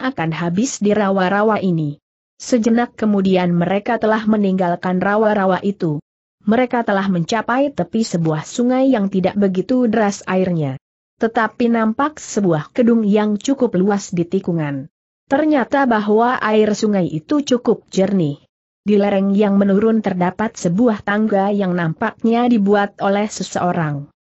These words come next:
Tidak terlalu tinggi. Tetapi ketiga orang itu tidak menuruni lereng tanggul itu.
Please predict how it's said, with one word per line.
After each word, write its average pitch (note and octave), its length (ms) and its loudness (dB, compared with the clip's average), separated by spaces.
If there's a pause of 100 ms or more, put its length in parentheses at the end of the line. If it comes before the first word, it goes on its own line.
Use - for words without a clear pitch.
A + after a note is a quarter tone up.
(320)
Tidak C4+ 320 2
terlalu A3+ 480 0
tinggi. F3 560 -4 (400)
Tetapi F3 480 -2
ketiga A3 480 0
orang F#3 400 0
itu G#3+ 320 -2
tidak G#3+ 400 0
menuruni G#3+ 560 2
lereng A3+ 400 0
tanggul A#3+ 560 2
itu. D#3 400 -4